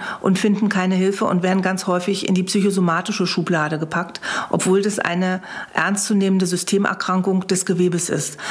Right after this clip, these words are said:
Aber auch da ist die Medizin, ähm, weiter, äh, entwickelt, ähm, und die Krankheit ist, äh, wird jetzt als eine Krankheit, ähm, gezählt, die zum rheumatischen Formenkreis gehört.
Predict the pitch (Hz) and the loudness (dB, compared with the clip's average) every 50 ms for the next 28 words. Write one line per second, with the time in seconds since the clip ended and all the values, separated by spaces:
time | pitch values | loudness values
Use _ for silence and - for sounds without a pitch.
0 | - - - - 185 190 - 175 170 - - 185 175 202 220 226 226 208 - - | -6 -2 -2 0 2 2 2 0 -2 -2 -2 0 0 0 -2 -4 -4 -4 -2 0
1 | 214 196 196 190 190 190 - - 214 208 202 202 196 202 202 - - - - - | 2 2 2 2 0 -2 -2 0 2 4 4 4 2 0 -4 -10 -14 -14 -14 -8
2 | - - 202 190 185 185 185 185 185 185 180 175 180 - - - - - - - | -4 0 2 2 4 4 4 4 4 4 2 2 0 -2 -4 -6 -12 -14 -12 -8
3 | - - 247 214 165 156 160 175 - - 226 220 214 214 196 - - - 190 196 | -6 -2 0 0 0 0 0 -2 -2 -2 -2 0 0 -2 -2 -4 -2 0 0 0
4 | 190 190 - 196 180 180 208 202 202 220 214 208 208 208 - - - - - - | 0 2 2 0 2 2 0 0 2 2 2 2 0 -2 -6 -10 -12 -12 -12 -12
5 | - - - 190 185 185 185 185 - - 185 185 185 180 185 - 185 180 - 170 | -6 -2 0 2 4 4 2 2 2 2 2 2 2 2 0 0 0 0 2 0
6 | 165 175 190 196 190 190 - - 180 180 - - - - - 185 180 175 170 175 | 0 2 2 0 0 0 -2 -2 -2 -2 -2 -4 -2 0 0 2 2 2 2 0
7 | 180 - 180 175 196 202 - - - - - 175 175 170 - - - - 170 180 | 0 2 2 2 2 0 -2 -6 -6 -2 -2 -2 -2 -2 -2 -2 -2 0 0 2
8 | 185 185 175 180 - - - - - - 165 175 175 196 180 180 180 - - - | 2 2 0 0 -4 -6 -4 -2 0 0 0 2 2 2 0 0 0 -2 0 0
9 | 170 170 175 170 170 170 170 - 165 - - - - - 185 190 - - - 196 | 2 2 2 2 2 2 2 2 2 0 0 -2 -2 -2 0 0 0 2 2 4
10 | 185 185 180 180 185 175 - - 170 165 170 165 165 156 151 151 - 165 - 160 | 4 4 2 2 -2 -2 2 2 2 2 2 2 2 0 0 -2 -2 -2 -2 -2
11 | 151 - 151 143 139 147 143 - 127 135 - - - 78 104 143 - 147 | 0 0 0 2 2 0 0 0 0 -2 -2 -2 -2 -2 0 -2 -2 -4